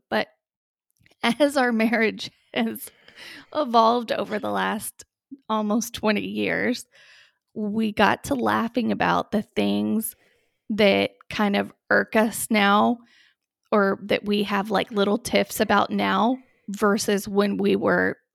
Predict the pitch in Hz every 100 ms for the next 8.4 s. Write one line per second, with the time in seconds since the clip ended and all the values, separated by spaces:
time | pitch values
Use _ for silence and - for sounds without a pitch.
0 | _ _ _ 196 208 120 - _ _ _
1 | _ 240 - - - 220 202 214 190 185
2 | 190 190 185 180 190 185 - 196 180 175
3 | 247 - - - - - _ _ _ _
4 | _ _ _ 247 247 247 - - 269 320
5 | - 269 240 - - 247 226 - 226 190
6 | 202 - - 220 208 220 247 240 269 277
7 | - - 269 - - 226 - 214 214 220
8 | 196 180 214